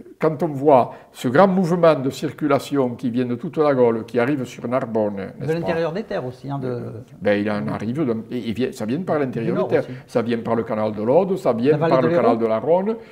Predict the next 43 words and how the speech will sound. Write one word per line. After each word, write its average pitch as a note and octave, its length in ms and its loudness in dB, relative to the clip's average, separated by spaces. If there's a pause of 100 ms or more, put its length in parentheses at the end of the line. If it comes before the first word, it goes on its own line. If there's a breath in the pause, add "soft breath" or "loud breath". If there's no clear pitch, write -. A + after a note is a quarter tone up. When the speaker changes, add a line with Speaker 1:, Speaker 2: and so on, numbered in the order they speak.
(160 loud breath)
Speaker 1:
du B2 160 -6
Rhône, F3+ 320 2 (260 loud breath)
et C3 100 -2
ça B2 160 -2
vient D3 200 -4
également E3 340 0
probablement C#3 460 -2
par D#3 180 -4
la B2 100 4
vallée A#2+ 220 0
de A2+ 100 -6
l'Hérault, B2 480 0
et C#3+ 80 0
à C3 80 4
partir D3+ 440 -4
des, B2+ 160 -2
des A2+ 140 -6
chemins A#2 280 -8
qui F#3+ 120 -12
traversent C3+ 360 -6
le B2 100 -12
massif B2+ 220 -8
Speaker 2:
Vers E3 120 0
le D3+ 60 -6
Speaker 1:
central. D3 280 -2
Speaker 2:
bas. - 60 -16 (300 loud breath)
Speaker 1:
Ça - 160 -4
fond A#3+ 240 2
ici F#3+ 220 -4
sur E3 160 -10
la F3 100 0
région. A#2 440 -6 (600 soft breath)
Et C3+ 80 0
là, G#3 100 4
il A3+ 100 0
est A3+ 80 -2
négocié, G3 600 -8 (380)
ce - 100 -20
bronze, G#2+ 340 -14 (100)
il C3+ 80 -10
est C3+ 60 -6
négocié. B2 480 -12
Bon. A2+ 260 -4